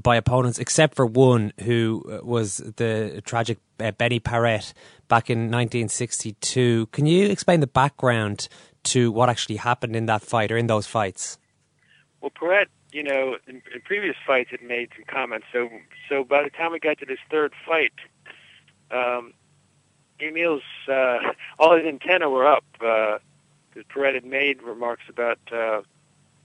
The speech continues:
Speaker 2: Emil's homosexuality. These are two guys who knew each other, who grew up in the same area, who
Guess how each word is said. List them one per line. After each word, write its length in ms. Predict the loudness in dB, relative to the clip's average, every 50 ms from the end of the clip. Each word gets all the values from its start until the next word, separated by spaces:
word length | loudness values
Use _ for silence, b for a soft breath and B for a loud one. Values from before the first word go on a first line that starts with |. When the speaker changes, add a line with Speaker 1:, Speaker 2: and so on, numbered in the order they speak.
| _ -16
Speaker 2:
Emil's 440 | -14 -12 -10 -8 -6 -6 -6 -6 -8 -10
homosexuality. 1300 | -12 -14 -12 -14 -12 -10 -8 -8 -6 -6 -6 -4 -4 -2 0 0 0 0 -2 -4 -8 -12 -12 -12 -12 -12 -12
These 240 | -12 -14 -16 -16 -16
are 60 | -16 -12 -10
two 120 | -10 -4
guys 280 | 0 2 2 2 0 -2 -8
who 60 | -16
knew 260 | -14 -10 -8 -6 -6
each 180 | -6 -6 -4 -4
other, 160 | -4 -4 -4 -8
who 100 | -10 -10
grew 240 | -8 -6 -4 -4
up 140 | -4 -4 -6
in 80 | -12 -18
the 80 | -18 -16 -12
same 240 | -10 -10 -10 -8 -6
area, 400 | -4 -2 -2 -2 -2 -2 -4 -8 -10 -10
who 200 | -10 -10 -10 -10